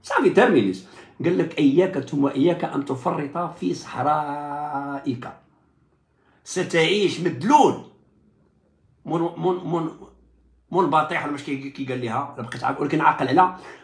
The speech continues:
مقلصة الظل، كتولي صغيور. دابا راه ما داوها لكش وكيسبوك،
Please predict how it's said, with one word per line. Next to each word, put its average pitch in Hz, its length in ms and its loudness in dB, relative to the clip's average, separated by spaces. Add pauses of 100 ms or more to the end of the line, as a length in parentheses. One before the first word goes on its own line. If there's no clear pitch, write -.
مقلصة 202 720 8
الظل، 151 760 8
كتولي 131 360 0
صغيور. 220 1080 6 (520)
دابا 143 180 4
راه 156 80 6
ما 156 100 4
داوها 170 380 10
لكش 269 180 0
وكيسبوك، 160 760 4